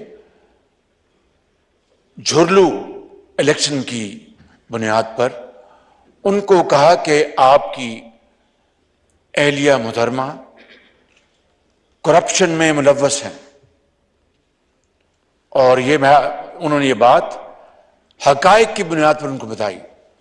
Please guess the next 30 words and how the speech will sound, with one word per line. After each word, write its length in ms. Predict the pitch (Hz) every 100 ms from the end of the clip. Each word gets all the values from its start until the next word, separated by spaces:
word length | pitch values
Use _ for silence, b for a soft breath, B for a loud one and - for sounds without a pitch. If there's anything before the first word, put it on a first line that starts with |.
| _ _ _ _ _ _ _ _ _ _ _
तो 80 | 147
उनको 400 | - 170 165 165
जाहिर 320 | 120 139 160
है 60 | 151
कि 100 | 139
इसका 240 | - 131
बड़ा 540 | 120 123 117 98 - - - _ _ _ _ _ _ _ _ _
उनको 280 | 110 110 95
गुस्सा 340 | 95 123 156
चढ़ा, 300 | 147 147 143
उन्होंने, 500 | 135 127 117 104 80 - b b b b _
उन्होंने 280 | 113 107 107
इसको 200 | - 110
बिल्कुल 280 | 131 160
पसंद 320 | 139 - 143 143
नहीं 120 | 139
किया। 380 | - 117 110 - - _ _ _ _ _ _ _ _
And 120 | 104
the 80 | 120
rest 220 | 139 - 131
is 140 | 104
history। 320 | 143 - 110 82 _ _ _ b b b
मैं 140 | 147 151
आज 320 | 170 196 185
आपको 680 | 160 165 - 156 131 123 - - _
ये 640 | 127 147 170 147 120 - b b -
गुजारिश 460 | 123 127 156 214
करना 200 | - 135
चाहता 360 | 127 120 107 117
हूं 180 | 92